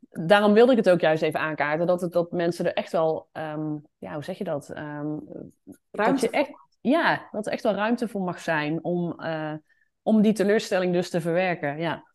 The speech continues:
Speaker 2: Ja, zeker.
Speaker 1: Ja.
Speaker 2: Ik, ik kan mezelf nog herinneren, ik weet nog dat ik toen een keer een casus had van een, een, een zwangere. Die had drie jongens en die was, eh, toevallig voor de vierde keer zwanger en ze heeft altijd gedroomd van een meid.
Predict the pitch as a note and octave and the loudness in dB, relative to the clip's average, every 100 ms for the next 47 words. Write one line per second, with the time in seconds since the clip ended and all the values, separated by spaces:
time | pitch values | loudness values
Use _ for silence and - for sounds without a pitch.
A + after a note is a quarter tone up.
0 | _ D#4 - - - A3+ C#4+ F3+ F#3+ - | _ -8 -8 -6 0 0 2 0 -2 -4
1 | - G#4+ - G#3 - G#3 G#3 F#3 A3 A3+ | -8 -8 -8 -12 2 2 4 4 4 4
2 | F#3+ F#3 F#3+ F#3 F3+ F#3 F#3+ F#3+ F3+ F3+ | -2 0 0 2 0 0 -2 0 -2 -2
3 | G3+ F#3 F#3 F#3 F3+ F#3+ A3+ A3+ G3 F3+ | -4 -4 -2 -4 -2 0 2 0 -2 0
4 | F3 F3 - F3+ F3+ F3+ - F3+ F#3 G#3 | -2 -2 -4 -2 0 0 0 2 4 4
5 | F3+ F3 F3+ - _ G3+ F#3+ F#3 F#3 - | 0 -4 -8 -20 _ -2 2 2 0 -6
6 | F#3 A#3+ A#3 A3 A#3+ B3+ C#4+ - G3 F#3+ | 0 2 6 4 4 0 -4 -6 -4 0
7 | F3+ F3+ F3+ - - F3+ F#3+ F3 F#3+ C4 | 2 2 0 -10 -12 -10 -6 -2 2 2
8 | A3+ - - F#3 F3+ G#3+ A3+ G3 F3 F3+ | 0 -6 -8 -8 -6 -6 -4 -4 -4 -2
9 | F#3+ G#3 F#3+ F3+ F3+ F3 F3+ G3+ G#3 - | 0 0 -4 -4 -2 -4 -2 -4 -6 -4
10 | F3+ F3 F3+ E3 F3 - - | -2 -2 -6 -8 -6 -8 -12